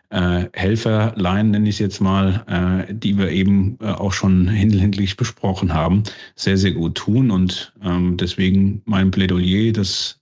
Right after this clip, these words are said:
man keine Angst haben muss vor, vor diesen, diesen Themen, sondern eher das als Chance nutzen soll, äh, um genau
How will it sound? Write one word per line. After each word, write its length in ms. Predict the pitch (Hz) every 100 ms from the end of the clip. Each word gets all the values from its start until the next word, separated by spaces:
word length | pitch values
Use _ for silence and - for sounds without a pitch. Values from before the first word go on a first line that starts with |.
| _
man 160 | 101 98
keine 260 | 98 98
Angst 260 | 95 123 -
haben 160 | 110 107
muss 220 | 110 110
vor, 440 | - 98 98 92 _ _ - _
vor 220 | - 101
diesen, 540 | 98 98 98 101 98 95 117
diesen 320 | 104 101 98 98
Themen, 280 | 101 107
sondern 280 | 98 92 90
eher 260 | 85 95 95
das 180 | 92 92
als 120 | 90
Chance 360 | - 101 104
nutzen 320 | 95 95 - 90
soll, 380 | 87 90 98 - - - _
äh, 140 | 113 90
um 480 | 90 90 87 90 95 -
genau 540 | - 87 85 95 92